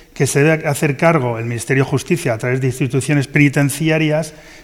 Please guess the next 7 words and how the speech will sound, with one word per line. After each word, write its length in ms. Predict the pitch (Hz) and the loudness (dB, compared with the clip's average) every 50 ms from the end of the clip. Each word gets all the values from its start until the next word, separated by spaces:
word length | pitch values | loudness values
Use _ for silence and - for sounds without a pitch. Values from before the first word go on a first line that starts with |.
| - - | -10 -4
de 160 | 131 135 131 | 0 2 2
dotarlo 480 | 131 127 120 120 160 160 165 156 135 120 | 2 2 0 4 4 4 4 4 2 0
adecuadamente 720 | 117 117 110 - 131 131 143 139 147 156 165 160 190 180 | 0 -2 -2 2 2 2 4 4 2 2 0 0 0 0
de, 100 | 160 127 | 0 -2
de 280 | 113 117 131 117 120 107 | -2 -4 -6 -6 -6 -6
sus 260 | - - 135 127 120 117 | -6 -2 -2 -2 -2 -2
reformas, 680 | 120 110 - - 156 147 151 151 151 160 185 - - | -6 -6 -4 0 0 0 2 2 2 0 0 -4 -8